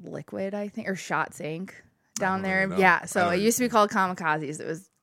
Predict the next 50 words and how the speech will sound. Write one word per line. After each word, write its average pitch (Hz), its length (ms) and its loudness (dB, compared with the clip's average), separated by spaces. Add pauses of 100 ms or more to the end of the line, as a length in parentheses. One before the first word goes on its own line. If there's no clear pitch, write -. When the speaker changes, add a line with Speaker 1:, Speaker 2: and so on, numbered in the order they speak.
Speaker 1:
the 190 120 -6
Speaker 2:
Oh, 135 140 6
yeah, 85 100 -2
yeah. 76 80 -4
Speaker 1:
trashiest, 185 560 6
classiest 170 600 2
Speaker 2:
<laughs> - 0 -
Speaker 1:
establishment 170 800 2
ever. 170 360 0
I 180 160 2
love 175 240 0
it 175 180 -6
so 185 220 0
much, 175 480 -6 (100)
the 196 100 0
nostalgia. 165 920 -4
And, 170 380 -4
uh, 160 220 -2 (720)
we're 226 140 2
in 190 220 -4
there, 180 240 -4
and, 185 100 -8
like, 170 260 -10
he - 180 -10
had 180 120 -8
given 180 260 -6
me 196 120 -6
his 208 200 -4
wristband, 185 680 -8
even 233 220 0
though 208 60 4
I 208 100 4
Speaker 2:
Sure. 202 60 -4
Speaker 1:
had 185 180 2
giant 196 500 0
X's 180 460 -6
on 165 100 -2
Speaker 2:
Yeah, 160 60 -6
Speaker 1:
my 170 120 -6
hand. - 400 -14
Speaker 2:
yeah. - 80 -18 (340)
Speaker 1:
So - 100 -2
I 208 40 4
get 202 120 0
in 190 80 -2
there, 190 160 -6
and 185 100 -8
I 190 60 -6
buy 165 500 -6 (120)
a 175 120 -8